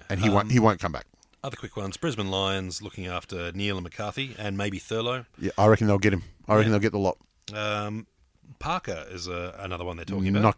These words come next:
Speaker 1: not gonna go anywhere. Not going
Speaker 2: Um,
Speaker 1: anywhere.
Speaker 2: they're waiting until, uh, next Monday. He did put out a thing saying, "Why would I leave this team?"
Speaker 1: Yeah.
Speaker 2: But so did a few other
Speaker 1: Yeah,
Speaker 2: guys who
Speaker 1: it's happened
Speaker 2: left
Speaker 1: before.
Speaker 2: those teams.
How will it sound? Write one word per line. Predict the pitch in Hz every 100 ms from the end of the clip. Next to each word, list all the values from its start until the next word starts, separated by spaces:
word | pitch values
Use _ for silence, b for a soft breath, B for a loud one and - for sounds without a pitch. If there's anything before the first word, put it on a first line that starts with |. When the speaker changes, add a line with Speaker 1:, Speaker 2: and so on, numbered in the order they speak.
| -
Speaker 1:
not | 117 110 107
gonna | 104
go | 101 95
anywhere. | 87 78 -
Not | 107 117
going | 110 110
Speaker 2:
Um, | 90
Speaker 1:
anywhere. | 85 73 - _ _ _ _ -
Speaker 2:
they're | 131 131 127 -
waiting | 131 156 147
until, | 127 - 117 110 104
uh, | 104 101 98 104 _ _
next | 110 98
Monday. | 113 117 120 B B B _ _ -
He | 123 151
did | 220
put | - 165
out | 139
a | 127
thing | - 127 123
saying, | - 107 104 101
"Why | 104 127
would | 113
I |
leave | 107 95
this | 92
team?" | - 98 80
Speaker 1:
Yeah. | 90 67 - _ -
Speaker 2:
But | 101 101 - _ _ _
so | - - 113
did | 107 98
a |
few | - 104 98
other | 95
Speaker 1:
Yeah, | 87 90 82
Speaker 2:
guys | -
who | 123
Speaker 1:
it's | 127
happened | 123 95
Speaker 2:
left | 95 -
Speaker 1:
before. | 82
Speaker 2:
those |
teams. | - 90